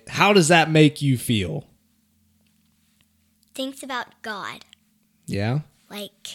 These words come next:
Speaker 2: how he created us. What he is saying in my heart and what he's doing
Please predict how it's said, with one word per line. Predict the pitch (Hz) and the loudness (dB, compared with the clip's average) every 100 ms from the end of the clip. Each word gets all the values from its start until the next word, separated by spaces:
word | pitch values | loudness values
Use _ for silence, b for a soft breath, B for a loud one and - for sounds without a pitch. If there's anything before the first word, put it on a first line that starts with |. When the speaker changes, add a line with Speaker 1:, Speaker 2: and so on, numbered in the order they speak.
| - | -18
Speaker 2:
how | - 226 214 | -14 -12 -10
he | 262 | -10
created | 285 302 294 269 220 226 | -12 -10 -8 -8 -10 -12
us. | 202 220 - - _ _ _ _ _ _ _ _ _ _ _ _ _ _ _ _ _ | -12 -16 -20 -20 _ _ _ _ _ _ _ _ _ _ _ _ _ _ _ _ _
What | 226 202 208 233 | -20 -14 -12 -10
he | 285 302 | -8 -6
is | 285 | -6
saying | - 233 226 226 226 - _ _ _ | -6 -6 -6 -10 -14 -18 _ _ _
in | 220 226 | -14 -10
my | 233 | -10
heart | 262 247 226 226 - _ _ _ _ _ _ _ _ _ _ | -10 -10 -10 -10 -14 _ _ _ _ _ _ _ _ _ _
and | 202 196 | -14 -12
what | 196 | -12
he's | 202 233 262 262 | -10 -10 -10 -10
doing | 247 220 208 208 196 | -6 -6 -4 -8 -10